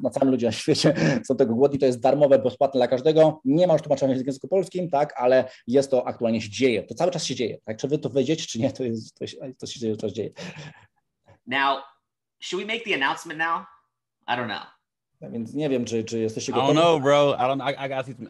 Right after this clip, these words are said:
Speaker 3: I gotta see some love in the chat. I gotta see some
Speaker 2: Yeah.
Speaker 3: energy in the chat.
Speaker 1: Ogłoszenie, czy na niespodziankę, bo, bo tutaj Mike i Kurt mówi, że chyba nie jesteście gotowi. Tak więc Polska, czy jesteście gotowi?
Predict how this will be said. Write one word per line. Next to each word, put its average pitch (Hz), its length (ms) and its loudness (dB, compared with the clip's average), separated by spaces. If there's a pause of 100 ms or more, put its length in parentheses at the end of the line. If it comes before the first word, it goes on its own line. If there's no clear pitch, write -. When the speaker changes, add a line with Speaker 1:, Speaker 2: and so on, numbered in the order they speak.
Speaker 3:
I - 20 -8
gotta 135 160 -6
see 135 100 -10
some 120 160 -6
love 135 300 0
in 107 100 -4
the - 140 -20
chat. 117 140 2
I 113 40 -4
gotta 117 160 -4
see 123 120 -8
some 151 100 2
Speaker 2:
Yeah. 143 340 4
Speaker 3:
energy 110 140 -8
in 98 40 -16
the - 60 -20 (120)
chat. 123 100 -2
Speaker 1:
Ogłoszenie, 165 500 4
czy 147 320 0
na 147 140 2
niespodziankę, 151 640 0
bo, 131 320 2
bo 127 160 -10
tutaj 139 240 0
Mike 151 360 2
i 117 40 -6
Kurt 143 260 -2
mówi, 131 180 0
że 117 140 -2
chyba 139 200 2
nie 151 140 4
jesteście 165 480 0
gotowi. 107 320 -2
Tak 123 120 2
więc 127 140 -4
Polska, 160 280 2
czy 160 100 -2
jesteście 151 240 -2
gotowi? 160 360 2